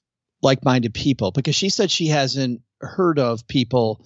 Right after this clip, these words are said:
very often doing what she's hoping to do. And yet for you and I, we're surrounded by these people all the time. I feel like we're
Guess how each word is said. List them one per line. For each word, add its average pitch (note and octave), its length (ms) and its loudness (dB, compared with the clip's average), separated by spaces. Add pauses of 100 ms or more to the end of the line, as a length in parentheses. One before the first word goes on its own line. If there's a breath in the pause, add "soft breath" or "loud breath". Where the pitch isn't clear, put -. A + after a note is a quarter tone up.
(480 loud breath)
very C3+ 320 2
often A#2+ 400 0
doing B2 360 2
what A#2 240 -2
she's A#2+ 440 0
hoping B2+ 500 0
to - 140 -4
do. A#2 500 -2 (400 loud breath)
And C3+ 160 2
yet C#3+ 240 0
for D3+ 120 0
you D3+ 260 0
and C#3 120 2
I, D3 220 2
we're C#3 160 0
surrounded C3 380 -2
by B2 120 0
these A#2 140 -4
people A#2+ 280 -4
all G#2+ 120 -2
the G2+ 80 -6
time. G2+ 300 -4 (720)
I B2+ 80 2
feel D3+ 280 2
like B2 420 0 (100)
we're C3 400 0